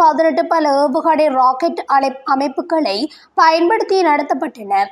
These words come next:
உக்ரேனிய படைகளால் ஏற்பட்ட மனித வளம் மற்றும் உபகரணங்களின் அடிப்படையில் குறிப்பிடத்தக்க இழப்புகளின் ஒரு பகுதியாக, ரஷ்ய துருப்புக்கள்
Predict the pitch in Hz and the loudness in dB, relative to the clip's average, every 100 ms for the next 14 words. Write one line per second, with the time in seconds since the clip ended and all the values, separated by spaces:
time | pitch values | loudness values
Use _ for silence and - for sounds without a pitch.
0 | - _ _ 302 311 359 349 339 339 330 | -10 _ _ -2 0 2 2 2 2 0
1 | 294 320 320 311 294 277 262 285 311 320 | 0 2 4 4 2 -2 -2 -2 0 2
2 | 277 269 269 277 269 285 339 285 269 320 | 0 0 -2 0 2 0 0 -4 0 -2
3 | 254 285 294 302 285 285 285 285 240 233 | 0 0 0 0 0 0 0 0 -2 -4
4 | 233 254 247 320 349 - _ - 370 370 | -4 -4 -2 -4 -6 -16 _ -2 0 0
5 | 381 427 466 370 359 359 349 294 294 294 | -2 -2 0 0 2 2 4 0 -2 -4
6 | - 320 320 311 247 262 226 294 277 262 | -2 0 0 -2 -4 -4 -4 -4 -2 2
7 | 262 269 392 320 311 - 359 349 262 254 | 2 2 0 0 0 -2 -2 0 -2 -2
8 | 311 - - 214 | -6 -2 -2 0